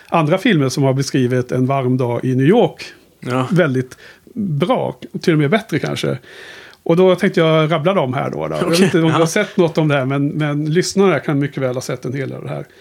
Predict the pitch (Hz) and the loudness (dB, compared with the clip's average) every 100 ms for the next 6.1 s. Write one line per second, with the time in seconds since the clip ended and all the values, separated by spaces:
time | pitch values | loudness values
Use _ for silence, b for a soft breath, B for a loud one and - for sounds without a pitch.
0 | B B B B _ - 165 175 185 - | B B B B _ 0 2 4 2 -2
1 | - - - 160 156 151 170 165 208 240 | -8 -8 0 2 4 2 0 2 0 2
2 | 202 - 196 226 160 - 147 135 139 139 | 0 2 2 2 -2 0 0 2 2 0
3 | 135 - 135 - 160 151 143 143 143 151 | -4 -2 -2 0 0 2 4 2 0 -4
4 | B B - - 160 185 208 190 170 147 | B B -20 -6 0 0 2 2 2 2
5 | 151 143 139 143 139 139 - 131 143 208 | 0 0 2 2 2 0 -2 0 4 2